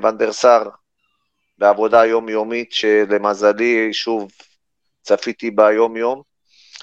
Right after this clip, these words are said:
אה, אדם מדהים, מקצוען ברמות הכי גבוהות, אינטליגנציה מדהימה, ושנתיים לאחר מכן הוא זכה בליגת האלופות עם אייקס, הצעירה והטובה.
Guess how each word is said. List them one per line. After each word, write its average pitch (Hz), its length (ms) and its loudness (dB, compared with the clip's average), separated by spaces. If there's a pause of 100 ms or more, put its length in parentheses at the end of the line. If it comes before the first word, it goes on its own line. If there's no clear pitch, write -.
(220)
אה, 101 640 -2 (1300)
אדם 120 360 4
מדהים, 120 500 0 (500)
מקצוען 117 600 2
ברמות 113 440 0
הכי 117 220 -6
גבוהות, 117 680 -2 (680)
אינטליגנציה 104 840 -2
מדהימה, 123 560 -4 (760)
ושנתיים 107 720 -2
לאחר 123 320 -4
מכן 113 300 -8
הוא 98 100 -16
זכה 101 280 -2
בליגת 107 420 -4
האלופות 110 480 -4
עם 98 140 -12
אייקס, - 500 -12 (640)
הצעירה 107 680 2 (200)
והטובה. 95 580 -2